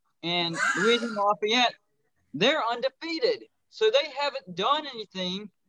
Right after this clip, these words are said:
to knock themselves under Iowa State. So the top ten just,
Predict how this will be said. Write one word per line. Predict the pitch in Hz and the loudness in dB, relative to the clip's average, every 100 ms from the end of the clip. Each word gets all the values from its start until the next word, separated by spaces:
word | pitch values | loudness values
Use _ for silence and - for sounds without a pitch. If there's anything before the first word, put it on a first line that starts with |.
| _ _ | _ _
to | - 226 214 - | -4 -2 -4 -6
knock | 165 220 208 | 2 2 2
themselves | 226 226 - 214 208 185 - | -4 -10 -4 0 0 -2 -6
under | 220 208 - | -6 -6 0
Iowa | 190 202 196 | 0 0 -2
State. | 180 233 214 - | -2 0 0 -2
So | - - 208 202 185 - _ _ _ _ | -6 0 4 4 0 -10 _ _ _ _
the | 185 | -2
top | 262 285 269 | 4 4 2
ten | - 269 247 214 - _ _ | -4 -6 -6 -10 -20 _ _
just, | 202 208 | 0 0